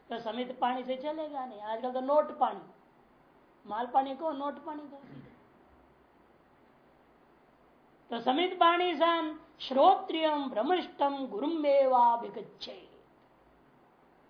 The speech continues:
श्रोत्रिय ब्रह्मनिष्ठ गुरु के पास ही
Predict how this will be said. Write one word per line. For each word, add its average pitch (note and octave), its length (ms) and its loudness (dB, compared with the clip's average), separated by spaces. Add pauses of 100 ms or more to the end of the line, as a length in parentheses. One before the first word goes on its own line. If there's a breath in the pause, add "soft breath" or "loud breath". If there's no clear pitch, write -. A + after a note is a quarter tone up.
(600)
श्रोत्रिय F4 580 2
ब्रह्मनिष्ठ F4 480 -2
गुरु D#4+ 200 -4
के D4 140 -2
पास C#4 400 4
ही C#4 640 -6